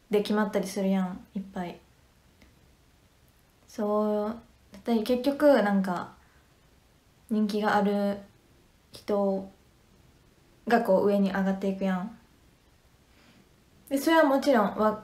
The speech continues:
わかるし、わかるし、やっぱそういうひ-、のが得意な人が上に行くやん。で、うわ、めっちゃ喋り方アホっぽい。うわ。で、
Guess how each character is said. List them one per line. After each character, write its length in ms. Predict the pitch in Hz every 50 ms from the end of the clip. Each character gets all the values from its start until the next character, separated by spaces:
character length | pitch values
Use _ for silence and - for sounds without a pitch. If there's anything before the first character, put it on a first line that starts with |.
| - -
わ 180 | - 220 226 226
か 140 | - 247
る 100 | 220 214
し、 560 | 202 - - 233 226 214 208 196 185 190 - -
わ 80 | 220 214
か 220 | 214 - 226 226
る 160 | 214 220 226 220
し、 640 | - - - - 262 269 254 233 196 190 - - - _ _ _ - - _ _ _ _ _ _ _ _ _ _ _ _ _ _ _ _ _ _ _ _ _ _ _ _ _ _ - _ _ _ - -
や 80 | 247 240
っ 20 |
ぱ 60 | 226
そ 140 | - 247 240
う 80 | 240 247
い 80 | 247 240
う 20 |
ひ-、 200 | 240 - - - - _ _ -
の 280 | - 233 240 240 233 220
が 160 | 233 262 233
得 180 | 240 240 240 269
意 80 | 240
な 60 | 214 202
人 180 | 202 - 202
が 100 | 196 196
上 120 | 196 202 202
に 200 | 202 202 196 190
行 60 | -
く 260 | - 190 180 185 233 - - _ _ _ _ _ - - _ _ _ _ _ _ _ _ _ _ _ _ _
や 180 | - 190 190 190
ん。 260 | 185 185 202 - - - - - - - _ _ _ -
で、 460 | 247 233 233 233 226 202 190 190 - - - - _ _ _ _ _ _ _ _ _ _ _ _ _ _ _ _ _ _ _ _ _ _ _ -
う 40 |
わ、 60 | 233 220
め 80 | 262
っ 80 | - -
ち 80 | - 349
ゃ 80 | 349
喋 240 | 311 285 - 302 330
り 80 | 330 349
方 280 | 330 320 330 330 -
ア 60 | 262 247
ホ 120 | 277 285
っ 20 | 277 -
ぽ 120 | 302 254
い。 40 | - - - - - -
う 60 | 269 269
わ。 120 | 262 254 233 - - - _ _ _ _ _ _ _ - - _ _ _ _ _ _ _ _ _ _ _ _ _ _ _ - - - _ _ _ _ - - -
で、 340 | 262 285 269 226 202 -